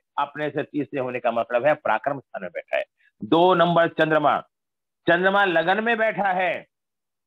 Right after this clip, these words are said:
और यहाँ दो नंबर मिस है, और आठ नंबर शनि बार में घर में बैठा है। मैं मान सकता हूँ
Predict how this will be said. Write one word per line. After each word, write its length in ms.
और 160
यहाँ 320
दो 140
नंबर 280
मिस 260
है, 460
और 240
आठ 340
नंबर 240
शनि 260
बार 280
में 180
घर 120
में 160
बैठा 320
है। 180
मैं 60
मान 200
सकता 260
हूँ 160